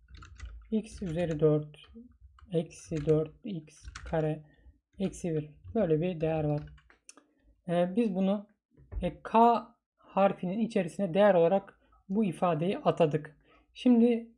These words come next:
diyelim biz bunu dağıtmak istiyoruz. Böyle bütün elemanları dağıtıp toplamasını istiyoruz. Onu expand komutuyla yapıyoruz. İçerisine k yazdığımızda, e, bütün elemanları dağıtıp topladı ve bize bu şekilde ifadenin dağıtılmış halini verdi.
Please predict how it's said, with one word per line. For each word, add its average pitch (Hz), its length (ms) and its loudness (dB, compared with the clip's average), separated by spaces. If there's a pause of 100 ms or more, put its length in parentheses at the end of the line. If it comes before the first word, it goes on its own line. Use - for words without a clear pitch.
(200)
diyelim 214 260 6
biz 208 140 2
bunu 208 200 2
dağıtmak 175 460 6
istiyoruz. 147 440 -6
Böyle 151 180 0
bütün 156 360 -6
elemanları 160 480 -2
dağıtıp 175 460 -4
toplamasını 175 600 -4
istiyoruz. 175 600 -4 (340)
Onu 233 140 4 (140)
expand 214 520 2
komutuyla 165 440 0
yapıyoruz. 175 480 -2 (440)
İçerisine 220 460 0
k 233 260 4
yazdığımızda, 180 840 2 (540)
e, 165 300 2 (140)
bütün 247 280 4
elemanları 185 560 2
dağıtıp 208 460 2
topladı 190 420 0
ve 208 220 -2
bize 196 200 -2
bu 196 60 -4
şekilde 185 580 -4 (220)
ifadenin 185 460 2
dağıtılmış 180 460 0
halini 165 460 -2
verdi. 156 400 -4